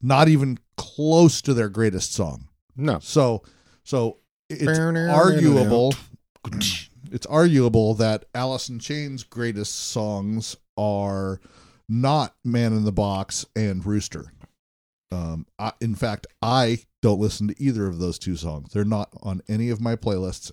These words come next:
Speaker 1: anywhere because they were so over,
Speaker 2: Hmm.
Speaker 1: overplayed. I,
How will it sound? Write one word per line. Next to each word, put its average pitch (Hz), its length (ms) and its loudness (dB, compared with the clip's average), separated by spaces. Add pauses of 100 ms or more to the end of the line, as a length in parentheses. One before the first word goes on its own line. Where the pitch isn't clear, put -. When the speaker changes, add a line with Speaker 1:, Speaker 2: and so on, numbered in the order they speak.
(120)
Speaker 1:
anywhere 107 440 0 (1080)
because 185 300 4
they 170 80 2
were 156 100 2
so 156 280 6
over, 135 400 6 (260)
Speaker 2:
Hmm. 139 240 2 (480)
Speaker 1:
overplayed. 127 800 4 (280)
I, 113 160 0